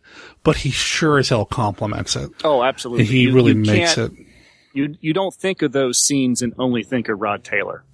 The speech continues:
Speaker 1: Mm-hmm.
Speaker 2: I mean, Alan Young is, is there. He does a fantastic job.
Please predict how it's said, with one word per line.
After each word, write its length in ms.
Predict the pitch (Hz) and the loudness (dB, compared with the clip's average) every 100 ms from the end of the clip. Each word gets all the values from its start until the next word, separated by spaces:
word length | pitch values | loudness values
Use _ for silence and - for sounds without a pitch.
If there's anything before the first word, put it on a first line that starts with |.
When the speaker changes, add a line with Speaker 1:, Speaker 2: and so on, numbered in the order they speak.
| - | 0
Speaker 1:
Mm-hmm. 300 | 131 123 117 - - - - - _ _ _ - | 2 2 -2 -6 -16 -20 -18 -20 _ _ _ -4
Speaker 2:
I 100 | 104 | -4
mean, 180 | 98 - | -4 -4
Alan 300 | 131 143 131 | -2 0 0
Young 220 | 127 120 | -2 -4
is, 180 | 110 110 | -8 -12
is 220 | 113 113 101 | -16 -16 -14
there. 340 | 107 101 95 | -12 -10 -8
He 160 | 117 113 | -8 -6
does 240 | 120 104 | -6 -6
a 60 | 104 | -8
fantastic 600 | 113 101 113 101 - - | -8 -4 -2 -2 -4 -6
job. 320 | - - - | -4 -2 -4